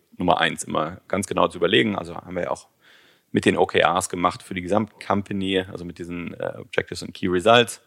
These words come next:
eben mal ganz klar zu haben, was ist eigentlich unser Fokus. Und das muss jetzt nicht ein Thema sein, aber eben irgendwo ein, ja, ein, ein, eine Anzahl, die man noch überschauen kann und die man auch jonglieren kann. Ähm, und die auch eben von den Teams jongliert werden kann. So, das,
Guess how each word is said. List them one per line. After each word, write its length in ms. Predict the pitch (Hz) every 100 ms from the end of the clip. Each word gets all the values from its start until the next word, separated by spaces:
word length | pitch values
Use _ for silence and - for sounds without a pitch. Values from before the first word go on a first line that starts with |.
| _ - - _ -
eben 120 | 98
mal 80 | 95
ganz 240 | 101 127
klar 260 | - 104 110
zu 140 | 107
haben, 140 | 110 98
was 120 | 98
ist 40 |
eigentlich 160 | - 107
unser 140 | 101
Fokus. 360 | - 135 80 76
Und 60 |
das 140 | 82 -
muss 80 | 92
jetzt 100 | 82
nicht 180 | 78
ein 240 | 90 123 143
Thema 300 | - 156 143
sein, 180 | 151 151
aber 280 | 104 95
eben 340 | 101 113 110 110
irgendwo 300 | 120 131 113
ein, 380 | 90 104 104 95 _ - - - _ _ _ - - - - _ _ _ -
ja, 160 | 92
ein, 360 | 87 107 101 90 -
ein, 440 | 104 98 98 87 92
eine 220 | 104 -
Anzahl, 440 | 135 - 117 117
die 140 | 107 110
man 180 | 107
noch 140 | 104 -
überschauen 400 | 95 90 131 147
kann 180 | 143 107
und 120 | 101
die 40 |
man 160 | 120 107
auch 340 | 101 113 - - - - _ -
jonglieren 400 | 123 123 107 90
kann. 260 | 87 80 - - _
Ähm, 380 | 95 92 92 85 - _ _ _ _ _ -
und 220 | - 104 98
die 80 |
auch 100 | 82
eben 160 | - 82
von 120 | -
den 280 | 90 90 - -
Teams 220 | 104 87
jongliert 340 | 87 85 80
werden 160 | - -
kann. 220 | - 80
So, 100 | 80
das, 240 | 82 -